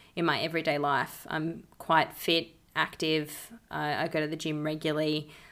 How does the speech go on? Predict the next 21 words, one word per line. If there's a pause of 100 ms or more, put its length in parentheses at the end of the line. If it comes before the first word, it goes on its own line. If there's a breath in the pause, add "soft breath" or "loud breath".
(120 soft breath)
I
eat
really
healthy.
I
love
cooking. (560 soft breath)
And
so
you
have
these
two (360 soft breath)
different (340)
aspects
of
my
life
and
my
career,